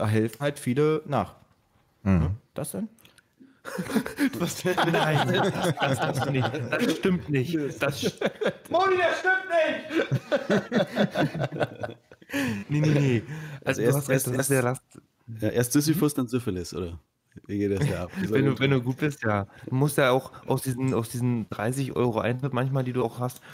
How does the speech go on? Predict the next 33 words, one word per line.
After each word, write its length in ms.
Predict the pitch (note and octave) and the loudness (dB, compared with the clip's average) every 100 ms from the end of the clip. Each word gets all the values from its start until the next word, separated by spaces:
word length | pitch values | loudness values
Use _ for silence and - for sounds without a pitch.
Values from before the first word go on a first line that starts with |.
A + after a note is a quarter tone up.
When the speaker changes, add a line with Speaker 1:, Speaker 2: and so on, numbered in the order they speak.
| - | -8
Speaker 3:
das 140 | - A#2 | -4 -2
Maximale 400 | F3 C3+ A#2+ A2+ | -2 0 2 2
rausholen. 440 | A2 D3+ G#2+ G2 | 2 0 0 -2
Speaker 4:
Ja. 60 | - - - | -4 -14 -4
Speaker 3:
Und 80 | A#2+ | 2
wenn 100 | A#2 | 4
du 80 | A#2 | 4
da 80 | A2 | 4
so 60 | |
einen 80 | G#2+ | 2
Stempel 340 | - A2 C3+ C#3 | 0 0 2 2
hast, 120 | C#3 | 2
der 80 | A2+ | 2
beim 160 | A2+ | 2
ersten 240 | A#2 A#2 B2 | 2 0 0
Mal 60 | |
duschen 220 | A#2 B2 B2 | 0 0 0
abgeht, 260 | C3+ A#2 | 0 0
wenn 80 | G#2+ | 0
du 60 | G2+ | 0
nach 60 | |
Hause 160 | G2+ G#2+ | 0 0
gehst, 220 | A2+ - | -2 -4
ist 100 | A2+ | -6
übrigens 260 | A#2 A#2 A2+ | -4 -4 -4
der 100 | A2 | -4
Fehler. 160 | C3+ | -2
Du 40 | G#2+ | 0
darfst 200 | G#2 - | 0 -2
nicht 100 | A#2+ | 0
nach 80 | A2+ | 2
Hause 220 | B2+ G#2+ | 0 -2
gehen. 180 | F#2 | -6